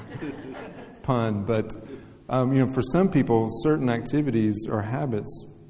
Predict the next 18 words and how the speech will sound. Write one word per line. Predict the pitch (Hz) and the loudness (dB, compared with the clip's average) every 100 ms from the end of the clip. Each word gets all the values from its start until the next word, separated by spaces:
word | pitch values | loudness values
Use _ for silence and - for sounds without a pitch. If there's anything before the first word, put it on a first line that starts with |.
| - _ _ _ _ - | -20 _ _ _ _ -4
they, | 123 127 | 2 2
they | 120 127 | 4 2
will | 123 | 4
be, | 127 120 113 107 107 - - - - - - - 156 - - _ _ _ _ _ _ - - _ _ _ _ _ _ _ - | 4 4 4 0 -2 -10 -14 -18 -20 -20 -14 -14 -14 -20 -20 _ _ _ _ _ _ -20 -20 _ _ _ _ _ _ _ -2
exercising | 135 135 135 151 135 123 | -2 0 -2 0 0 0
for | 120 | 0
you | 110 156 | 2 2
may | 165 107 | 2 2
not | 104 - | 0 -4
shape | - 107 | -4 -4
your | 104 98 | -2 -4
identity, | 98 101 101 104 | -4 -4 -6 -6
but | 104 | -8
for | 101 | -10
some | 95 120 135 | -8 -6 -6
people | 95 98 92 | -8 -8 -8
it | 90 | -8
might | 87 | -8